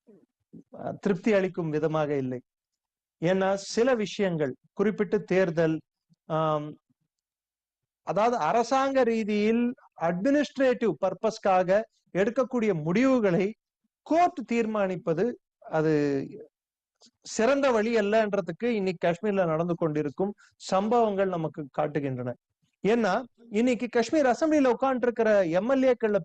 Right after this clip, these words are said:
பெருவாரியானவர்கள் யார்? பிரிவினைவாத சக்திகள் இருக்கிறார்கள்,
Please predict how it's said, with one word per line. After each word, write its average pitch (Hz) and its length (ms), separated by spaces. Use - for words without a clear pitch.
பெருவாரியானவர்கள் 233 1000
யார்? 175 180
பிரிவினைவாத 269 480
சக்திகள் 202 500
இருக்கிறார்கள், 175 800